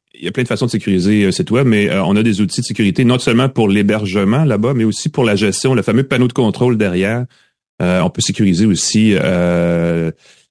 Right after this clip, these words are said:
la, la, la, la, la, la, l'hébergement de fichiers. Parce que souvent, on héberge un site web, puis après ça, on s'en va sur, euh, tu sais, c'est un Dropbox ou un je sais pas quoi pour héberger,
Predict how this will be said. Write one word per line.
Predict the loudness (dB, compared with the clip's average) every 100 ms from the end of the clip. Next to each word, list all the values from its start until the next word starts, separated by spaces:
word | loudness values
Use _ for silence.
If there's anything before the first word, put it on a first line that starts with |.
| -4
la, | 0 2
la, | 2 2
la, | 0 0
la, | 0
la, | 0 0
la, | 0
l'hébergement | 0 0 0 2 2
de | 0
fichiers. | -2 -4 -2 -2 -2 0 -2 -4 _ _ _ _ -8
Parce | -6
que | -2
souvent, | 2 2
on |
héberge | 2 2 0
un | 0
site | 0
web, | 0 0
puis | 0
après | 0
ça, | 0
on |
s'en | 0
va | 0
sur, | 0
euh, | 0 -2 -2
tu | -2
sais, | -4
c'est | -2
un | -2
Dropbox | 0 0 2 0 -2
ou | -4
un |
je | -4
sais |
pas | -2
quoi | -2 0
pour | 0
héberger, | 0 0